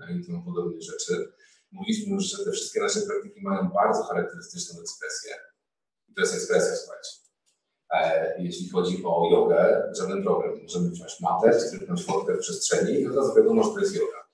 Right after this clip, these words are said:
No, a jak się wstrzyknie fotkę kogoś, kto robi tai chi, może to naprawdę różnie wyglądać. <laughs> Albo że to wcale nie wiadomo od razu, że to jest ta praktyka. Natomiast jeżeli zobaczymy kilka sekund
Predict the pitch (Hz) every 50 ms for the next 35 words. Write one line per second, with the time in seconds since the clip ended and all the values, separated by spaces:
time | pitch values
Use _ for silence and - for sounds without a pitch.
0 | _ _ _ _ _ _ _ _ _ 185 190 175 170 170 165 143 147 143 143 139
1 | - - - 170 175 175 226 220 - - - 202 220 - - - - - - -
2 | - - - - 214 196 - 185 180 175 - 87 87 - - - - - 90 92
3 | 113 - - - - _ _ _ _ _ - 175 160 165 160 - - 165 175 185
4 | 180 180 - - 180 175 - - - - - - - - - - - 196 - -
5 | 311 311 311 294 - - 294 285 302 - - - - - - - - 202 196 -
6 | - - - - - 196 - 214 - - - 214 233 - - - 113 113 110 139
7 | - - - - 113 117 120 - - - - - - 107 - - - - - -
8 | - - 175 - - - - - - - 233 - - - - - - - - -
9 | - - - - - - - - - - - - 214 - - - 170 180 - -
10 | - - - - - - - - - -